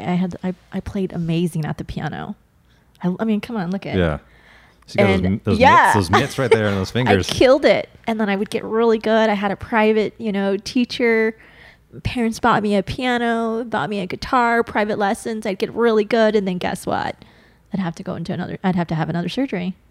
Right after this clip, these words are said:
Speaker 1: And I'd have to go through the process all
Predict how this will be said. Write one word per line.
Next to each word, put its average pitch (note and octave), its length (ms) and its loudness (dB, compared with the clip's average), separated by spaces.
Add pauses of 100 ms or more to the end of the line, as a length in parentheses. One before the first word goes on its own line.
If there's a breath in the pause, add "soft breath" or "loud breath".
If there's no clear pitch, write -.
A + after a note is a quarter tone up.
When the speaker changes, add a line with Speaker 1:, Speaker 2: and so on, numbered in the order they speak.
(960 soft breath)
Speaker 1:
And F3+ 80 -2
I'd F#3 80 2
have G3 100 -2
to - 80 -6
go F3+ 120 -4
through F3+ 120 -4
the F3+ 80 -2
process E3+ 680 -4 (380)
all E3 380 -2